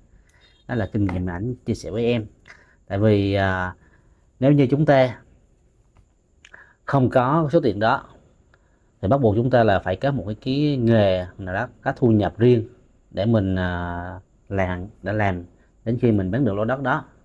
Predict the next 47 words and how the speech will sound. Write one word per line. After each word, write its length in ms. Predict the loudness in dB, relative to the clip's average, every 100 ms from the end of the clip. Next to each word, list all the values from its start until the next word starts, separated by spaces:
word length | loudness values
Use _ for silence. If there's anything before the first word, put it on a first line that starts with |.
| _ -12
Thì 40 |
nói 100 | -8
chung 160 | -2 -2
là 80 |
mình 160 | -2 -2
nuôi 120 | -2
sống 120 | -4
chúng 120 | -6 -6
ta 100 | -2
trước 240 | 2 2
đó 60 | 0
anh 140 | -4
chị. 220 | -6 -8 -12 _ _ _ -4
Đó. 220 | -4 -4 -14 -20 -20 -20 _ _ _
Và 520 | 0 2 2 0 -2 -6 -14 _ -20 -20 -18 -6
đặc 140 | -4
biệt 260 | -2 -2 -2
là 400 | -2 -2 -4 -8 _ _ _ _ _ _ _ -6
có 200 | -4 -2
cái 120 | 0 0
một 140 | 0
nguyên 120 | -6
tắc 180 | -4 -4
như 100 | -2
thế 80 | -2
này 220 | -2 -2
là 260 | -4 -6 -8 -16 _ -16
ảnh 260 | -10 -4
đi 100 | -2
xem 320 | -2 -2 -4 -2
khoảng 180 | -4
đâu 140 | -4 -4
đó 160 | -4 -8
khoảng 140 | -10 -8
chừng 300 | -10 -8 -8
là, 420 | -8 -8 -10 -14 _ _ _ _ _ _ _ _ _ _ _ _ _ _ _ _ _ _ _ _
khoảng 160 | -8 -4
chừng 180 | -2 -2
là 140 | -4
hai 300 | -4 -2 0
mươi 200 | 2 2
đến 160 | 2 2
ba 100 | 2
mươi 120 | 2
lô 200 | 2 0
anh 140 | -2
chị. 200 | -8 -12